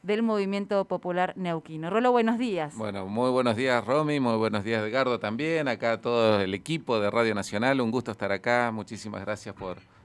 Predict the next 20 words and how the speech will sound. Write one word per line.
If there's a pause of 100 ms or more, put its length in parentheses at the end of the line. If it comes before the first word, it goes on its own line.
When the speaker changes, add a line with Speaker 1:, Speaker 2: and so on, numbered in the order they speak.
(140)
Speaker 2:
por
este
espacio
y
un
cariño
grande
a
toda
la
audiencia
que
seguramente
nos
está
siguiendo
desde
esta
Radio
Nacional.